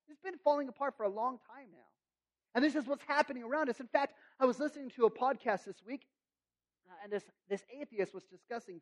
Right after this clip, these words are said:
faith. And he said something, he, he said something I thought was interesting. He said, "You know what? My human nature doesn't want to be conformed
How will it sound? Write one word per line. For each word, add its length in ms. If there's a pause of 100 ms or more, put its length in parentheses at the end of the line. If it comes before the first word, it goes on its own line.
faith. 220 (1000)
And 100
he 120
said 220
something, 300
he, 220
he 120
said 120
something 240
I 60
thought 160
was 180
interesting. 380
He 160
said, 160 (360)
"You 100
know 100
what? 200
My 320
human 320
nature 540 (720)
doesn't 300
want 280
to 100
be 200
conformed 1040